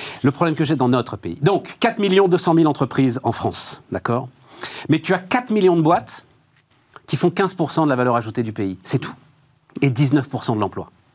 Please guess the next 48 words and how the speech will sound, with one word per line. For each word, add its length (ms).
Voilà. 140
Et 100
tu 220
as 260
deux 200
cent 180
soixante-treize 680
grandes 280
entreprises 540
qui 100
font 160
trente-deux 460
pour 240
cent 160
de 60
la 60
valeur 220
ajoutée 300
du 100
pays 320
et 140
trente 320
pour 160
cent 160
de 60
l'emploi. 280
Voilà. 160
Et 240
moi, 220
mon 100
sujet, 460
et, 320
euh, 420
c'est 260
là 180
où 100
je 120
veux 440
t'entendre, 400
Cédric, 280
parce 100
que 160
je 60
suis 100
très 160
content 240
pour 160
Pascal. 440